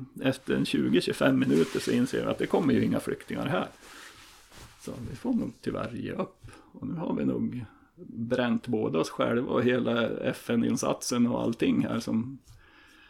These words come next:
Sverige så stort skulle ner och visa framfötterna inför E U-medlemskapet. Så det är ju med lite tungt hjärta som, eh, Daniel Ekberg bestämmer att nej, vi får lämna.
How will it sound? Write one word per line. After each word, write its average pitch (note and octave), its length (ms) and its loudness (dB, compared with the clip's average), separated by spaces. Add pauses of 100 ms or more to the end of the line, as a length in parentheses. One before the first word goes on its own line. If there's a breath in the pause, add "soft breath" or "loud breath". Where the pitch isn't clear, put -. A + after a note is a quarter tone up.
(120 soft breath)
Sverige B2+ 420 6
så B2 160 2
stort C3 360 6
skulle B2 240 8
ner A#2+ 220 8
och A#2+ 80 6
visa B2 240 4
framfötterna A#2+ 680 4
inför A#2+ 480 6
E - 80 -10
U-medlemskapet. A#2 1300 0 (120)
Så - 180 -2
det D3 160 2
är E3 100 4
ju C#3 340 4 (720 soft breath)
med D3+ 200 10
lite G3+ 400 12
tungt F3 440 8
hjärta C3 540 8
som, B2 320 6
eh, B2 180 6 (1160 soft breath)
Daniel A#2+ 400 6
Ekberg A#2+ 400 2
bestämmer A#2 400 2
att A#2 120 0
nej, - 360 0
vi B2+ 100 -2
får A2+ 240 -2
lämna. A2+ 420 2